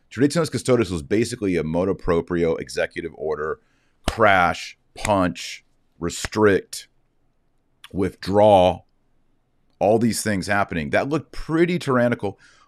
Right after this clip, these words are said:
Let's come back and look pastoral. And honestly, when you read through this document, it has the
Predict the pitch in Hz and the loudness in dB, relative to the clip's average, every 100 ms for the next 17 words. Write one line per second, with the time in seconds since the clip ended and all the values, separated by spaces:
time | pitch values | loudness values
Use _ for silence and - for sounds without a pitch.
0 | - 139 - 143 139 107 95 95 92 78 | -4 -4 -4 -4 0 2 0 -2 -8 -6
1 | 82 76 _ 69 69 - 62 53 - _ | -6 -8 _ -8 -8 -8 -10 -10 -12 _
2 | _ _ _ _ _ - 95 101 117 - | _ _ _ _ _ -6 -2 0 -2 -2
3 | 95 92 90 78 101 117 120 98 82 - | -2 0 0 0 0 0 -2 -4 -4 -4
4 | 80 82 113 117 113 73 - - 95 95 | -4 -4 -4 -6 -6 -10 -12 -10 -4 -2
5 | 95 87 78 85 82 | -4 -6 -6 -4 -6